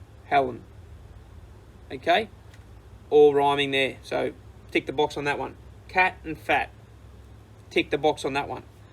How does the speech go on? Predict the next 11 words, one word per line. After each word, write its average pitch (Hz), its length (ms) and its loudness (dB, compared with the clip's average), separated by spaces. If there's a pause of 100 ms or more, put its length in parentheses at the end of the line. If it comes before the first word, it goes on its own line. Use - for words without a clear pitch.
(240)
Let's 160 180 -4
have 165 120 2
a 156 40 0
look 156 100 0
at 156 40 -4
the 151 60 0
syllables. 214 520 0 (2000)
There 135 340 4 (220)
once 135 420 -6 (160)
was 135 380 -4 (200)
a 139 340 -4